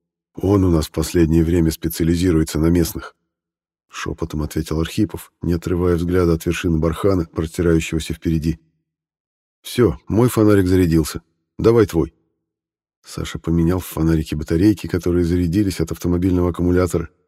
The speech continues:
"Жаль, А К Б с собой не утащим. Хорошая вещь". Потрогав пластиковую коробку, сказал Денис.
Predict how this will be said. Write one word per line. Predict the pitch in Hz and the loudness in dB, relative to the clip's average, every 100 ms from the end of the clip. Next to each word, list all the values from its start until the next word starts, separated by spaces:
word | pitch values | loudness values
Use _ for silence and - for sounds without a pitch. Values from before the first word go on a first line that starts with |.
| _ _ _ _ _ _ _ | _ _ _ _ _ _ _
"Жаль, | - 67 82 98 85 - - | -8 -2 0 2 0 -4 -10
А | - | -6
К | 85 | -2
Б | 76 95 | 0 0
с | - | 0
собой | 82 78 78 | -2 0 2
не | 76 | 0
утащим. | 78 - 78 - - - _ _ _ _ _ | -2 -2 -4 -4 -12 -16 _ _ _ _ _
Хорошая | - 78 82 82 90 | -4 0 2 2 2
вещь". | 90 82 - _ _ _ _ _ _ _ _ - | 2 0 -6 _ _ _ _ _ _ _ _ -20
Потрогав | - 90 85 73 - | -14 -6 -6 -6 -4
пластиковую | 87 85 - 80 82 | -2 -2 -4 -2 -2
коробку, | 85 85 85 - | 0 0 0 -4
сказал | - 78 78 | -6 -2 0
Денис. | 82 85 82 | 0 0 -2